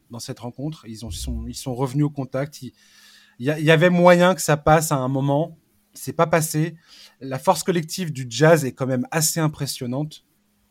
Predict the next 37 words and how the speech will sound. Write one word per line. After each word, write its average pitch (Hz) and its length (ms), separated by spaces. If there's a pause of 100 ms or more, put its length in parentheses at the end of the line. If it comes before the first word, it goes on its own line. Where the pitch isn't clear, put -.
(680)
Euh, 117 520
Gobert, 160 480
il 135 80
nous 131 100
fait 139 160
treize 160 320
points 160 360
et 123 120
vingt 120 180
rebonds. 151 460
C'est 131 160
son, 117 560
son - 140
plus - 160
gros 123 160
total 151 340
en, 127 60
en, 117 420
en 127 40
carrière 120 420
en 113 60
play-off. 131 500 (1200)
Euh, 123 800
Reggie 156 320
Jackson 170 420
a 135 80
été, 127 340
a, 135 80
a, 139 440
a 135 40
été 139 220
très 160 220
probant 151 360
du 131 160
côté 135 240
des 127 140
Clippers. 156 640